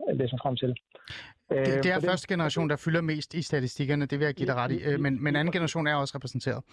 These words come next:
Speaker 2: Men det er rigtigt, hvad du siger. Ja.
Speaker 1: Men, men min pointe er bare, hvis man puljer de der to statistikker sammen, så er det klart nok, så giver det et andet billede i, i, i statistikkerne.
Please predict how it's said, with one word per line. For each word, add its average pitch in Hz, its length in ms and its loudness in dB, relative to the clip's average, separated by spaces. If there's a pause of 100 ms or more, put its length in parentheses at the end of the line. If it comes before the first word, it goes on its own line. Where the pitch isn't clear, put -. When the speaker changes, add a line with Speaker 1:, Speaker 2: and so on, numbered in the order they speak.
(260)
Speaker 2:
Men 151 100 0
det 156 60 4
er 147 100 0
rigtigt, 156 140 -4
hvad 160 80 0
du 143 60 -8
siger. 131 180 -4 (120)
Ja. - 60 -2 (100)
Speaker 1:
Men, 185 100 -6 (260)
men 175 160 0
min 170 140 0
pointe 180 260 0
er 160 60 0
bare, 151 240 -4
hvis 165 220 -6
man 151 220 -4
puljer 185 240 2
de 180 160 -6
der 165 100 2
to 165 220 -4
statistikker 131 420 -2
sammen, 143 280 -2 (420)
så - 80 0
er 165 40 4
det 151 80 0
klart 170 180 -2
nok, 147 180 -4
så 170 60 -2
giver 160 200 -2
det 131 80 -4
et 131 60 -8
andet 160 280 0
billede 151 260 0 (300)
i, 151 60 0 (120)
i, 131 200 2
i 165 40 4
statistikkerne. 131 580 0